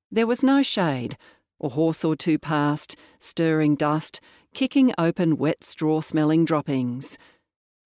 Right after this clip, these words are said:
For a while the path led between sandstone hills, which grew higher and crept closer.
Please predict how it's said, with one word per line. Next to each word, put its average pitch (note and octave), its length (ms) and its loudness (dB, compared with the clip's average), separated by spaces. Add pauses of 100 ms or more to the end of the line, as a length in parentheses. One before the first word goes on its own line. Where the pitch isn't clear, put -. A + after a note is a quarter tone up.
For B3 160 0
a C4 60 4
while A#3+ 420 4
the E3+ 100 -4
path B3 460 -2
led D3 260 0
between C#3+ 400 0
sandstone C#3+ 680 0
hills, C#3 520 0 (300)
which - 300 -2
grew G3 240 2
higher D#3 560 -2 (100)
and F#3+ 180 -2
crept - 380 -8
closer. F3 580 0